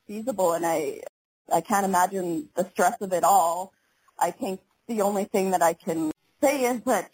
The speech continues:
you know, you've got to look at these things, and maybe there's opportunities for other things that you didn't have time to, to do before because you were competing so much. Um, I know we definitely felt it. Like, there's a big burnout with how long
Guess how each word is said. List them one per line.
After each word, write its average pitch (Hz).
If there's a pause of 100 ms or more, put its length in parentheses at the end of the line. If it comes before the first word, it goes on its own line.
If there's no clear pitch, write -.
(160)
you 226
know, 208
you've 214
got 208
to 196
look 202
at -
these 208
things, 208
and 196
maybe 196
there's 196
opportunities 190
for 196
other 190
things 190
that 170
you 190
didn't 190
have 190
time 185
to, 208 (580)
to 202
do 208
before 170
because 170
you 180
were 180
competing 196
so 147
much. 147
Um, 160 (300)
I 208
know 214
we 196
definitely 185
felt 151
it. 185
Like, 196
there's 240
a 208
big 190
burnout 185
with 165
how 175
long 175